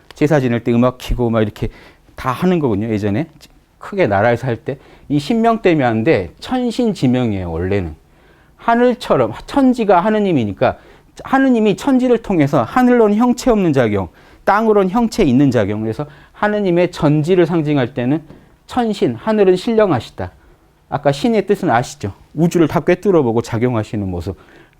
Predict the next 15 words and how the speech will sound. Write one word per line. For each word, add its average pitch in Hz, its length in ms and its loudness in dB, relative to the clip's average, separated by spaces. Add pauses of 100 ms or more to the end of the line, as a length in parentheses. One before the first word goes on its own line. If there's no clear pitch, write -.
(420)
원래 151 260 4
여기까지만 185 540 2
얘기해도 185 220 2
이미 175 140 2
끝인데, 190 600 0 (120)
음양을, 180 540 2 (260)
음양을 175 360 2
중시하다 147 480 0
보니까 101 360 -6 (240)
하느님의 214 540 2
여성성, 131 500 -2 (120)
아버-, 143 420 0
남성성이면 127 760 0
여성성이에요. 101 680 -6 (400)
전능해. 139 720 0